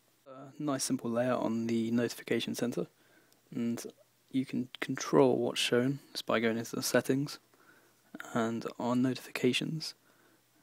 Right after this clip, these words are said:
And you've got, on the iPad, you've got, uh, mail reminders, messages, so if you're using iMessages on the iPad, uh, calendar, game center, and I've got Angry Birds on there.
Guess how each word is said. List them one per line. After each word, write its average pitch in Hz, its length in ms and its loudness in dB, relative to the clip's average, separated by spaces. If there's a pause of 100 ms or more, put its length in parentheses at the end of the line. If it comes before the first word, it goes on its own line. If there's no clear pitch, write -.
(1600)
And 120 320 0
you've 120 240 -4
got, - 580 0 (380)
on 123 100 6
the 120 60 6
iPad, 120 400 4 (400)
you've - 80 -12
got, - 240 2
uh, 113 160 6
mail 120 300 8
reminders, 117 640 2 (100)
messages, 117 600 0 (280)
so - 120 -8
if - 120 -8
you're - 80 0
using 107 420 -2
iMessages 117 680 2
on 117 100 2
the 117 80 0
iPad, 135 340 -2 (840)
uh, 123 220 2
calendar, 135 480 4 (140)
game 117 220 8
center, - 380 2 (800)
and 113 300 2
I've 104 140 4
got - 160 -2
Angry 110 240 0
Birds 113 240 2
on - 120 -18
there. 123 160 -4